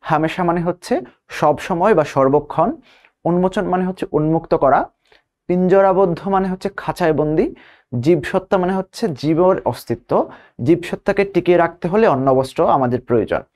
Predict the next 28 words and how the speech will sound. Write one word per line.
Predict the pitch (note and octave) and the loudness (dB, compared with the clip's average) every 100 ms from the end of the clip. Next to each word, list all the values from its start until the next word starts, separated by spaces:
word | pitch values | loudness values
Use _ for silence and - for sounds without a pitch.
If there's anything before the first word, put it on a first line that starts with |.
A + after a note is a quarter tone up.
| _ _ _ _ | _ _ _ _
মানবসত্তা | B2+ E3 F3 G#3 - G#3 | 0 0 -2 -6 -4 -4
হচ্ছে | A3 G#3 | -2 0
মানুষের | C3+ C#3 - F#3+ | 0 0 0 0
অস্তিত্ব। | D3 - G#2 - - - _ _ _ B2+ | 0 0 -8 -6 -8 -10 _ _ _ -2
মানবসত্তা | C#3+ F3 F#3+ A#3+ A3+ - - A3 | 0 2 0 -6 -8 -12 -2 2
বলতে | G#3+ G#3+ | 2 2
লেখক | E3 C#3+ G#3 - | 2 2 0 -2
মনুষ্যত্বকে | C#3 D#3+ - - - D#3+ | -2 -2 -4 -8 -4 -2
বুঝিয়েছেন। | A#2 A2 A2+ - - - _ _ | -2 -2 -4 -8 -10 -12 _ _
শিক্ষার | - F3 F3 - F#3+ | -2 -2 -2 -4 0
মাধ্যমে | E3+ D3+ E3+ F#3+ | 2 0 -2 -2
এই | A#3 D#3+ | 0 0
মনুষ্যত্ব | C#3+ C#3+ D3+ F#3+ - - B3+ - - - | 0 -2 -4 -8 -10 -4 -4 -4 -8 -4
অর্জন | C3+ B2+ C#3+ | -2 0 -2
করা | C3 A#2 G#2 | 0 0 0
যায়। | G2 - _ - _ _ | -4 -8 _ -20 _ _
অর্থচিন্তার | E3 F3 - G#3+ A3 G#3 G#3+ G3 | 0 2 -2 -2 -2 0 0 2
নিগড়ে | G3+ G3 E3 A3 | 2 4 2 2
সকলে | E3+ - D3 | -2 0 2
বন্দী। | A2+ G#2 F#2 - _ _ _ _ | 2 -2 -6 -10 _ _ _ _
লেখকের | C3 D3+ G3 G3 G3 | 0 0 0 -2 0
মতে | F#3+ C#3+ G3+ | 0 0 2
আমরা | F3 D3+ D#3 | 2 2 0
জীবসত্তাকে | C#3 E3 - F#3 F#3 G3+ | 2 0 -2 -6 -2 -2
টিকিয়ে | G3+ E3 E3+ | -2 0 2
রাখতে | E3 D#3+ F#3 | 0 0 2
অধিক | D3 C#3 F3 | 2 2 -2
মনোযোগী, | C3 A#2+ A2+ G#2+ | -2 -4 -4 -6